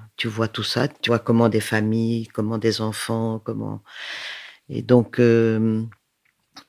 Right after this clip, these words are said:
j'avais l'impression qu'il y avait beaucoup de choses à faire. Et une volonté de changement, changement de mentalité, changement social. Euh, le milieu social, c'est la noblesse, euh, mais,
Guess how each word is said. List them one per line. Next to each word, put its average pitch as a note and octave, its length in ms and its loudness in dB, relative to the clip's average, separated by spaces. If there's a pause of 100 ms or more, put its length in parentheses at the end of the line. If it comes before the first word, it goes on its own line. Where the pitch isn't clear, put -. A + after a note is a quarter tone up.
j'avais A#2+ 280 2
l'impression A#2+ 420 0
qu'il - 120 -2
y A#2 40 2
avait A#2 120 2
beaucoup A2+ 260 -2
de - 60 -4
choses A2+ 220 -2
à G#2+ 40 -2
faire. B2+ 400 -4 (1200)
Et A#2 140 4
une A2+ 140 4
volonté A2 440 2
de - 60 -2
changement, A2+ 580 0 (500)
changement A2+ 460 4
de A2 60 4
mentalité, G#2+ 720 0
changement G#2 880 -4
social. G#2 720 -4
Euh, F#2 280 -10 (320)
le B2 160 0
milieu B2+ 500 6
social, C3 640 4
c'est - 180 -2
la A#2 160 2
noblesse, A#2 760 2
euh, A#2+ 540 0
mais, B2+ 920 4